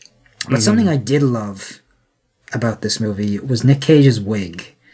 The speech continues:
Speaker 1: Now,
Speaker 2: Yes.
Speaker 1: I'm, I'm feeling on the wigometer here. I'm feeling like we're pretty high up. Well, really, it depends. Like, are we scoring high because it's bad, or <laughs> are we scoring it low because it's bad? Because it's bad, but it's, like,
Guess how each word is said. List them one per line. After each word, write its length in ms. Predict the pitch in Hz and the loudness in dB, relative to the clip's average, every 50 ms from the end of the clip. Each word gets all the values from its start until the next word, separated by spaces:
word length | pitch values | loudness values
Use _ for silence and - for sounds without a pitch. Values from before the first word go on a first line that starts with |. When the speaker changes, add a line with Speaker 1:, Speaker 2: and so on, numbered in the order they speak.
| _ _ _ _ _ _ _ _ _ _ | _ _ _ _ _ _ _ _ _ _
Speaker 1:
Now, 140 | 147 127 120 | -2 2 2
Speaker 2:
Yes. 480 | 123 151 170 147 156 156 - - - - | 4 4 4 2 2 0 0 -2 0 0
Speaker 1:
I'm, 80 | 151 | 0
I'm 40 | 175 | 0
feeling 380 | 175 - - 220 214 208 202 185 | 0 0 0 2 2 2 2 2
on 120 | 180 175 | 2 2
the 100 | 160 147 | 2 2
wigometer 600 | 135 143 139 123 127 123 127 127 123 120 113 117 | 2 2 2 2 0 0 0 0 0 -2 -2 -4
here. 200 | 95 117 117 117 | -6 -6 -6 -6
I'm 220 | 113 120 127 135 131 | -4 -2 -2 -2 -2
feeling 460 | - - 156 151 147 147 147 135 127 | -2 -2 0 0 2 2 2 2 0
like 360 | 123 113 104 101 - - - _ _ _ _ _ _ _ _ _ _ _ _ _ - | 0 -2 -6 -8 -12 -18 -20 _ _ _ _ _ _ _ _ _ _ _ _ _ -4
we're 180 | 139 139 143 | -2 -2 -2
pretty 320 | 139 - - 214 185 156 135 | -2 0 0 2 2 2 2
high 300 | - 147 143 139 131 127 | 2 2 2 2 2 2
up. 180 | 127 120 117 - | 0 -2 -4 -6
Well, 380 | 139 180 208 220 208 - 143 - - - - _ _ _ _ _ _ _ | -4 -2 0 0 0 -2 -6 -16 -20 -20 -20 _ _ _ _ _ _ _
really, 340 | 190 202 247 269 269 240 - | 0 0 2 2 2 2 0
it 100 | 175 - | -2 0
depends. 460 | - 165 139 - 165 160 151 147 139 127 | -2 -2 -2 0 0 0 2 2 0 0
Like, 180 | 123 120 - | -2 -4 -2
are 100 | 131 143 139 | -2 0 0
we 80 | 143 | 2
scoring 480 | 143 143 - - 180 170 170 170 160 151 | 0 -2 -2 -2 0 0 2 0 0 0
high 340 | 135 - 147 156 156 156 156 | -2 0 0 0 2 2 2
because 340 | 139 147 139 - 156 139 131 | 2 0 0 0 0 0 0
it's 160 | 131 123 - | -2 -2 -2
bad, 560 | 127 120 113 - 139 143 160 175 185 190 185 | -6 -6 -2 0 0 2 2 2 2 2 0
or 160 | 175 165 165 143 | 2 2 0 2
<laughs> 80 | 131 175 | 2 0
are 40 | |
we 120 | 147 156 151 | 0 2 2
scoring 680 | 170 - - - - 151 160 156 147 147 143 143 135 | 0 0 -2 -2 0 0 2 2 2 2 2 4 4
it 200 | 135 131 123 123 147 170 156 - - - - - - _ _ | 2 2 0 -4 -10 -18 -20 -20 -20 -20 -20 -20 -20 _ _
low 520 | 135 131 139 143 143 143 143 143 139 135 | -2 0 2 2 4 4 4 4 2 2
because 440 | 120 123 120 117 117 - 127 117 113 | 2 0 -2 -2 -2 -4 -4 -4 -4
it's 140 | 120 110 - | -6 -8 -8
bad? 400 | - - 120 113 107 113 104 104 | -8 -6 -6 -4 -4 -6 -8 -6
Because 300 | 107 120 - - 139 160 | -8 -4 -2 0 2 2
it's 140 | 175 175 - | 0 0 -2
bad, 580 | - _ - 165 165 175 175 175 170 160 139 | -8 _ 0 2 4 4 4 4 4 2 2
but 160 | 139 143 135 | 0 2 2
it's, 260 | 135 131 135 - - - | 2 0 -2 -4 -4 -2
like, 320 | 123 117 113 107 - - | -2 -2 -2 -6 -8 -14